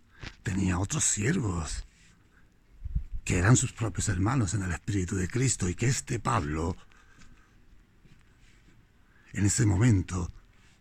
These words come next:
era la boca de su señor que le estaba diciendo: "Estás errando. Deja". Porque evidentemente, de haber seguido por ese camino y haber ju-,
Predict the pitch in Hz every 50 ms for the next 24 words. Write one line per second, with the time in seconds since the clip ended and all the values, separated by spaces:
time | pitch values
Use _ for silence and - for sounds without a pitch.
0 | _ _ _ - - - - - - - 101 110 110 101 90 85 - 107 143 139
1 | - - 95 90 85 101 95 - 95 87 98 104 98 90 87 - 101 95 87 80
2 | - - 113 104 101 98 98 90 - - 135 131 117 104 95 90 82 80 - -
3 | - - - - - 104 - - 123 117 - - - 127 101 90 87 78 85 87
4 | 82 73 - - - - - - _ _ - - - _ - - _ - - -
5 | - _ - - _ _ _ _ - - - _ - - _ - - - - 117
6 | 98 127 135 - - 101 92 - - - - - - - - - - - - -
7 | _ - - _ _ _ - - - - - - - - - - - - - _
8 | _ - 113 - - - 92 90 82 85 92 85 87 90 113 120 120 107 - 98
9 | 92 - - - - - - - _ - 127 107 110 98 85 90 98 92 - 123
10 | 110 113 123 104 92 85 101 101 107 - - 113 104 110 107 107 113 110 98 82
11 | 69 - - - - - - _ - - - _ _ - _ _ _ _ - 110
12 | 101 104 120 107 - - -